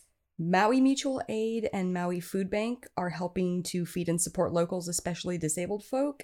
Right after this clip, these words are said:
and, uh, kupuna, the elderly people. Um,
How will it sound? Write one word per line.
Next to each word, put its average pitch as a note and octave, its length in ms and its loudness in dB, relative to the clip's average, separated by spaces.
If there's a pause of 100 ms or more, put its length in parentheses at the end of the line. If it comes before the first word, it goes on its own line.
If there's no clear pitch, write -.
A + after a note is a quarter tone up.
(160)
and, D#3 680 -2 (180)
uh, - 320 -4
kupuna, G#3+ 500 0
the G3 80 0
elderly A3 420 0
people. C#4+ 500 0 (1000)
Um, F#3 640 -2